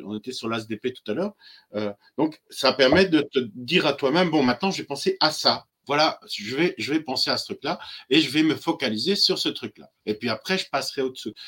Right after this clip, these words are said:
donc à autre chose. » Donc, ça permet, avec le tarot, ça permet de,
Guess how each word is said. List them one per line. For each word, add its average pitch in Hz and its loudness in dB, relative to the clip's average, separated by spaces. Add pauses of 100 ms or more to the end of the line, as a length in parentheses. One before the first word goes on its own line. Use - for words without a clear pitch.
(120)
donc 143 -2
à - 6
autre 135 2
chose. » 110 -2 (220)
Donc, 151 0
ça 160 4
permet, 180 2 (280)
avec 156 -2
le 156 -2
tarot, 156 0
ça 165 0
permet 165 0
de, 139 0